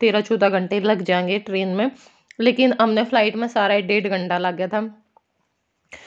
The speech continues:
तो वो चीज़ तो ठीक है, पर वो वेट करना पड़ा है ना, हम बैठ के हैं तो वो बहुत मुश्किल है। और फिर कुछ ये जल्दी भी ज़्यादा कर दे, ऐसी कुछ नहीं, लोग आए जावे हैं आखिर टाइम तक भी। तो ईब अपने,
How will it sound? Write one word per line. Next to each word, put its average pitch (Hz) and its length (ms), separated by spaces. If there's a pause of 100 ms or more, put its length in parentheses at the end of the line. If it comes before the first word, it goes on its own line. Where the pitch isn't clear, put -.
(260)
तो 294 80
वो 285 180
चीज़ 370 280
तो 311 80
ठीक 269 240
है, 233 80
पर 226 260
वो 214 300
वेट 226 340
करना 311 360
पड़ा 262 180
है 185 140
ना, 208 160
हम 196 140
बैठ 196 280
के - 140
हैं 175 340 (360)
तो 240 120
वो 233 360
बहुत 190 300
मुश्किल 202 440
है। 208 220
और 208 80
फिर 262 160
कुछ 311 260
ये 311 100
जल्दी 233 340
भी 247 100
ज़्यादा 208 260
कर 202 180
दे, 202 140
ऐसी 233 200
कुछ 294 240
नहीं, 240 200
लोग 247 320
आए 240 240
जावे 214 300
हैं 208 120
आखिर 208 320
टाइम 202 320
तक 202 220
भी। 196 180 (1800)
तो 240 260
ईब 254 260
अपने, 247 300